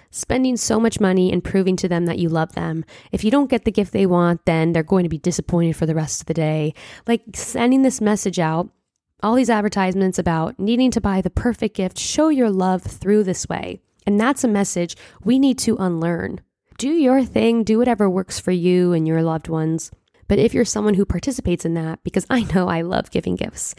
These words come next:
and I'm going to give gifts to my loved ones, but I also have to remind myself that I'm not a terrible daughter just because I can't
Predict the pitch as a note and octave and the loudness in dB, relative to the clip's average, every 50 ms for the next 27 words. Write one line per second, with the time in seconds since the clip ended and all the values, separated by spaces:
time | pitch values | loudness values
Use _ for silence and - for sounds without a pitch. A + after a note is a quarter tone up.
0 | - - - - - - F#3 F#3 G3 G3 A3+ A#3+ A#3+ A#3 A3+ G3 F#3+ F#3 F3 E3+ | -18 -20 -20 -14 -8 -2 0 0 0 2 2 4 4 4 4 2 2 0 0 2
1 | F#3 E3+ D#3+ - - - - F3+ E3+ E3+ E3+ E3+ E3 D#3 F3+ E3 E3 D#3+ D#3+ E3 | 0 0 0 -2 -4 -4 0 2 2 2 2 2 0 0 2 2 2 2 2 0
2 | E3 E3 - - - - - - - - _ _ _ _ _ - F#3 F#3+ F#3 G3 | 0 -2 -4 -8 -12 -18 -20 -20 -20 -20 _ _ _ _ _ 0 2 2 2 2
3 | F3+ F#3 F#3 - - G3+ G3 - - G3 F3+ F3 E3+ E3+ E3+ E3+ E3+ D#3 - - | 2 0 0 2 0 0 0 2 2 2 2 2 2 2 2 2 0 0 -2 -2
4 | D#3+ D#3+ D#3+ - - E3 D#3+ D#3 D#3 D#3 - - _ _ - F3 F3 F3 E3 E3 | -2 -2 -4 -4 -4 -2 -2 0 0 -2 -4 -8 _ _ -2 0 2 2 2 2
5 | E3+ E3 - - - - D#3+ D#3+ D#3+ D#3 D#3 - E3 D#3+ D#3+ D#3 - D3+ D3+ D3+ | 2 2 0 -2 -2 2 2 4 4 4 2 2 2 2 2 0 0 0 2 2
6 | D3+ D#3 D#3 D3+ D3 - - - - E3 - E3 D#3+ D#3 D3+ - - - D#3 D3 | 2 2 0 0 -2 -6 -6 -4 -4 -4 -2 -2 -2 -2 -2 -2 -2 -2 0 0
7 | D3 D#3 - - | 0 -2 -4 -6